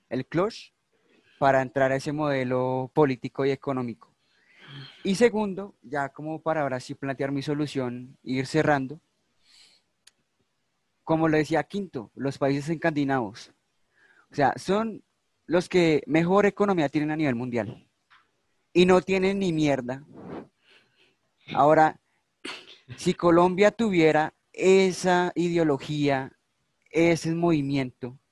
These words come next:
¿cómo estaríamos? País, eh, Colombia es el segundo país a nivel mundial con más biodiversidad.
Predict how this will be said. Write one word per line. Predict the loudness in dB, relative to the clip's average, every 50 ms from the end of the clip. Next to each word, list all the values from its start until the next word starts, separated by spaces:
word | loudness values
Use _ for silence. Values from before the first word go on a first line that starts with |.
| _ _ _ _ _ _ _ _ _ _ _ _ _ _ _ _ _ _ _ _ _ _ _ _ _ _ _ _ _ _ 0
¿cómo | 2 4 4 4
estaríamos? | 2 2 2 2 2 2 -2 -4 -4 -8 -12 -20 -20 -20 _ _ _ _ _ _ _ _ _ _ _ _ _ _ _ _
País, | 4 6 6 6 4 2 -2 -6 -8 -4 -2
eh, | 0 0 0
Colombia | 2 4 6 6 6 4 2 0 -4 -6 -4
es | -2 -2 0
el | 0 0
segundo | 2 2 2 2 2 0 0 0 0 2
país | 2 2 2 2 2
a | 0
nivel | 0 0 0 0
mundial | -2 -2 -2 -2 -2 -2 -2 -4
con | -4 -4 -2 2
más | 2 2 2 2 -2 -4
biodiversidad. | 0 2 4 4 6 6 4 4 2 0 -2 0 0 0 0